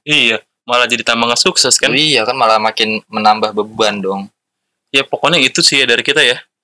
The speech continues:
Speaker 1: Kuliah bukanlah segalanya, masih banyak jalan lain menuju kesuksesan.
Speaker 2: Iya.
Speaker 1: Dan buat pengumuman nanti, kalau misalkan siapin aja.
Speaker 2: Hmm.
Speaker 1: Skenario-skenario terburuk, apa yang mau kita lakuin, kita ikut ujian-ujian lagi kah, atau kerja atau yang lain,
Speaker 2: Iya.
Speaker 1: siapin aja ya.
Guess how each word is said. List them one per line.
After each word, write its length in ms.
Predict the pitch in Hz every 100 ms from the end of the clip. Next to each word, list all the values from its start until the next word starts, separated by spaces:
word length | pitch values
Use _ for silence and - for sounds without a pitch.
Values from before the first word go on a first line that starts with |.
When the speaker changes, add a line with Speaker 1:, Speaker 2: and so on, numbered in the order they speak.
| _ _ -
Speaker 1:
Kuliah 400 | - 127 120 156
bukanlah 480 | 139 117 120 120 147
segalanya, 760 | - 120 113 110 - 131 123 - _ -
masih 240 | 117 -
banyak 280 | 110 110 113
jalan 280 | 117 113 110
lain 240 | 117 143
menuju 400 | 123 113 113 131
kesuksesan. 680 | - - - 110 - 110 98 _ _ -
Speaker 2:
Iya. 560 | 104 98 92 87 -
Speaker 1:
Dan 240 | 123 127 123
buat 160 | 127
pengumuman 400 | - 127 120 120
nanti, 500 | 127 120 117 - 175
kalau 200 | 175 123
misalkan 560 | 117 113 117 - 113 113 _ _ _ _ _ -
siapin 320 | - 151 151
aja. 320 | 151 151 127 - _
Speaker 2:
Hmm. 280 | 110 98 95 _ _ _ _ _ -
Speaker 1:
Skenario-skenario 960 | - 135 127 131 127 - 127 123 123
terburuk, 480 | - 117 123 156 -
apa 320 | 120 120 123
yang 80 | 120
mau 100 | 120
kita 180 | 113 123
lakuin, 600 | 117 - 131 147 156 131
kita 240 | - -
ikut 220 | 120 117 117
ujian-ujian 420 | 117 117 110 113
lagi 220 | 113 127
kah, 200 | 139 139
atau 280 | 123 120 110
kerja 340 | - 117 113
atau 140 | 113 117
yang 160 | 113
lain, 240 | 113 139 156
Speaker 2:
Iya. 300 | - 110 120
Speaker 1:
siapin 160 | 127
aja 200 | 117 117
ya. 120 | 113